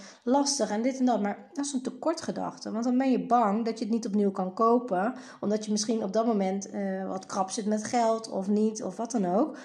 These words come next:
Dat is een tekortgedachte. Want op het moment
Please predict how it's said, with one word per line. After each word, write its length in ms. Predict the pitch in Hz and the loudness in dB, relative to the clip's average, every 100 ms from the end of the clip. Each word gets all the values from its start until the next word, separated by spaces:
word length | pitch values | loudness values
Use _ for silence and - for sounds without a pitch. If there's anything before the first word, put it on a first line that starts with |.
| - - | -12 -4
Dat 120 | 269 | 0
is 60 | |
een 100 | 269 | 2
tekortgedachte. 880 | 254 - 339 349 - 180 160 160 196 | 0 -2 0 0 -2 -2 -2 -2 -8
Want 140 | 202 254 | -6 -2
op 80 | |
het 80 | 285 | 2
moment 540 | 277 277 311 277 185 | 4 6 6 4 2